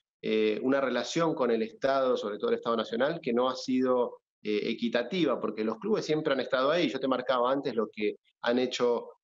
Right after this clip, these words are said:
eh, la mayoría de los clubes barrio durante la pandemia, pero ya desde antes, y si uno se pone a repasar históricamente, hasta desde clubes del trueque,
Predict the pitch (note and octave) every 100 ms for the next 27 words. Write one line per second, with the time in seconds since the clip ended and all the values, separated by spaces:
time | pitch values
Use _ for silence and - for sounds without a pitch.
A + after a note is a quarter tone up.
0 | _ G2 G2+ G#2+ A2 A#2 B2 A#2+ A2 -
1 | A#2 A#2 A#2+ A#2 A2 G#2 G#2 G#2 G#2 G2+
2 | F#2+ F#2+ F#2+ F#2 A#2+ - G3 D3+ C3 F3+
3 | C3+ G#2+ G2+ - - - - _ A#2 A2
4 | D3+ D#3 D3+ A2+ D3 C3 A#2+ C3 C3 G3
5 | - - E3 D#3+ C3+ C#3 E3 B2+ A2 G2
6 | - A2+ G#2+ G#2+ G#2 G#2 G2+ G2+ G2+ C#3+
7 | C#3+ A#2+ G#2+ D3+ E3+ C3+ G#2 G2+